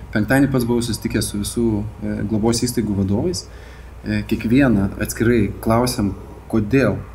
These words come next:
buvo pasirinktas, e, toksai, vat, būdas ir šitas pirkėjas. Tai visi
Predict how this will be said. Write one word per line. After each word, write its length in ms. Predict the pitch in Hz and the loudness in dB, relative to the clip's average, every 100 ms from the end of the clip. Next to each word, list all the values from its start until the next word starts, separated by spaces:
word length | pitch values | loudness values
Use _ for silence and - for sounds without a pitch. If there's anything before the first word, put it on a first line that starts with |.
| - 101 | -12 -6
buvo 320 | 107 113 101 | 0 0 0
pasirinktas, 800 | 104 - 113 110 101 98 - 104 | -2 -2 0 0 0 -4 -4 -4
e, 220 | 101 101 101 - - | -2 -2 -4 -12 -4
toksai, 400 | 120 120 135 110 | -2 0 0 0
vat, 80 | 101 | 0
būdas 400 | 104 117 95 - | 0 0 0 -4
ir 80 | |
šitas 240 | - 110 - | -6 -6 -6
pirkėjas. 560 | 117 113 147 202 - - - - - - - - | -6 -4 -4 -4 -8 -16 -20 -20 -20 -20 -18 -4
Tai 80 | 113 113 113 107 | 0 0 0 0
visi 460 | 110 - 139 131 | 0 0 2 2